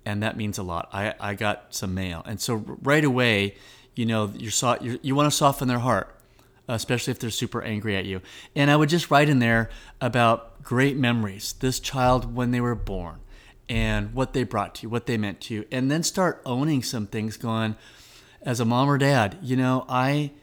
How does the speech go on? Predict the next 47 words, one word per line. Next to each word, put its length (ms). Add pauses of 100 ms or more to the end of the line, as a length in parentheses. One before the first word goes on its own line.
(200)
I 100
can 140
look 180
back 240
and 80
go, 100
"Man, 220
I 40
wish 220
I'd 140
done 180
some 200
things 200
differently." 480 (840)
I'm 200
pretty 340
sure 320
I 80
probably 300
caused 360
you 60
some 220
pain, 320 (1120)
and 520
that 140
was 140
never 180
my 100
intention. 440
I 140
was 260 (200)
doing 180
the 60
best 300
I 60
could 240
with 180
what 120
I 100
knew 240
and 100
what 220
I 200
learned, 400 (640)
and 500 (340)
that, 400
that 240